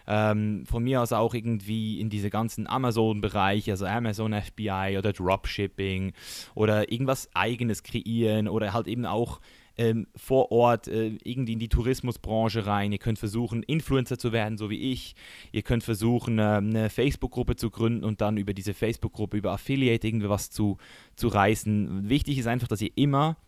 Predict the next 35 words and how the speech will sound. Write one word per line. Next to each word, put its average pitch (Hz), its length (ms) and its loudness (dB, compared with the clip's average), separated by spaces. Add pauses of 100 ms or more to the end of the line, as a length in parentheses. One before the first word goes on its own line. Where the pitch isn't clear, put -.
bevor - 360 4
ihr 127 180 4
das 107 180 -4
macht, 107 400 -2 (280)
euch 123 200 2
hinterfragt. 98 720 -2
Und 87 80 -4
da 92 60 -2
komme 107 180 0
ich 98 80 -2
wieder 101 140 -2
zum - 120 -8
ersten 92 300 -4
Punkt 87 240 -4
zurück. 82 320 -10 (400)
Wieso 170 400 0
wollt 135 220 4
ihr 123 40 4
es 107 80 -2
machen? 92 300 2
Wollt 117 160 4
ihr 120 40 0
es 117 60 -4
machen, 131 220 0
um 117 100 -2
euch 131 220 0
zu 131 100 -12
bereichern, 113 520 0
damit 107 180 0
ihr 120 140 -2
so 110 120 0
schnell 120 300 4
wie 117 60 4
möglich 104 340 2
wegkommt? 156 480 0